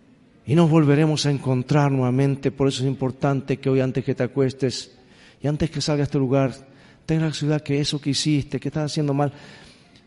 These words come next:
"Señor, perdóname. Tú sabes que tengo esta lucha ya por tiempo. Dame el poder para vencer, porque hay poder en el nombre de Jesús."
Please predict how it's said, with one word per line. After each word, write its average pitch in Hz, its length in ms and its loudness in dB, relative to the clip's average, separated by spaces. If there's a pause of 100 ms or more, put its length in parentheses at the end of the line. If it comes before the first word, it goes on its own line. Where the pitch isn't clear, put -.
"Señor, 151 340 -2
perdóname. 139 720 0 (760)
Tú 151 120 -8
sabes 170 160 0
que 151 80 -2
tengo 156 180 0
esta 147 220 -2
lucha 147 240 -2
ya 143 180 -2
por 139 140 -4
tiempo. 143 680 -2 (600)
Dame 160 240 0
el 147 80 -2
poder 143 420 4
para 131 160 4
vencer, 127 640 2 (880)
porque 131 220 0
hay 143 60 6
poder 131 480 4
en 117 100 2
el 113 60 2
nombre 120 240 2
de 113 80 0
Jesús." - 580 -6